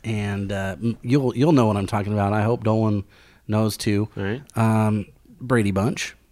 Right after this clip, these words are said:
Speaker 2: Sure. Oh, yeah.
Speaker 1: When they go to
Speaker 2: They
Speaker 1: Hawaii.
Speaker 2: go to Hawaii.
Speaker 1: They go to Hawaii. Three episodes. One of the first shows ever that went on location to shoot.
Speaker 2: So they actually went to Hawaii. They're
Speaker 1: Yeah.
Speaker 2: not just, like, filming this in Los Angeles on the beach
Speaker 1: Correct.
Speaker 2: and saying it's Hawaii.
Speaker 1: Yes, they actually did.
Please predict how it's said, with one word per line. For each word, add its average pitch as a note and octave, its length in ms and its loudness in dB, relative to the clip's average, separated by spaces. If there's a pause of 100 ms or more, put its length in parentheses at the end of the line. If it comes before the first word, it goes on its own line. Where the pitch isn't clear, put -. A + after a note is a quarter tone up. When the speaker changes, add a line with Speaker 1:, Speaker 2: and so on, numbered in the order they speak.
(140)
Speaker 2:
Sure. G2 420 -8
Oh, A2+ 220 6
yeah. D#2 220 -4
Speaker 1:
When A2 160 6
they A2 100 6
go G#2 360 4
to C3 180 -2
Speaker 2:
They - 60 -4
Speaker 1:
Hawaii. D3+ 360 2
Speaker 2:
go G#2+ 240 2
to A2 120 2
Hawaii. F2 680 -4 (160)
Speaker 1:
They G#2 80 -2
go B2+ 300 6
to F3+ 80 8
Hawaii. B2+ 500 4
Three F3 420 2
episodes. A#2 640 0
One G#3 140 0
of D#4+ 80 0
the D4 80 2
first D#4+ 300 -6
shows A#3 280 2
ever A3 300 4
that A#2 160 2
went C3+ 180 2
on C#3 140 4
location B2 680 -2
to G2+ 60 -6
shoot. - 480 -6
Speaker 2:
So - 160 0
they D3 280 2
actually C#3+ 560 0
went A#2 280 2
to B2 180 2
Hawaii. A#2 580 -2
They're B2 100 4
Speaker 1:
Yeah. A#2 80 8
Speaker 2:
not B2+ 120 4
just, C3 120 -6
like, B2 140 0
filming A#2+ 220 2
this A2 180 0
in G#2+ 80 4
Los G2+ 180 0
Angeles G2+ 400 2
on G2 80 2
the F2 60 0
beach F#2 220 0
Speaker 1:
Correct. G2+ 240 2
Speaker 2:
and - 40 -2
saying A#2 300 2
it's E2+ 140 -4
Hawaii. F#2 280 0
Speaker 1:
Yes, F#2+ 360 -2
they A2 160 -2
actually A2+ 280 -2
did. A2 140 0